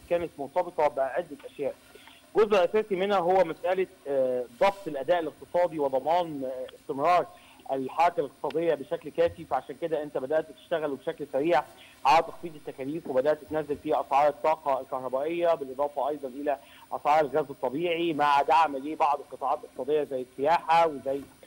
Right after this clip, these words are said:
قطاعات ال-، المدينة للمصارف، وقمت بعملية التأجيل للديون اللي كانت متعلقة بيها، بالإضافة إلى تخفيض في أسعار الفايدة عشان تدعم من حركة الاستثمار داخل سوق المال المصري.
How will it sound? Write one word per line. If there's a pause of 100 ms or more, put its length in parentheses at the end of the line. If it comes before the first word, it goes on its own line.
(260)
قطاعات (140)
ال-،
المدينة
للمصارف،
وقمت
بعملية (100)
التأجيل (360)
للديون
اللي
كانت
متعلقة
بيها،
بالإضافة
إلى
تخفيض
في
أسعار
الفايدة
عشان
تدعم (400)
من
حركة
الاستثمار
داخل
سوق
المال
المصري.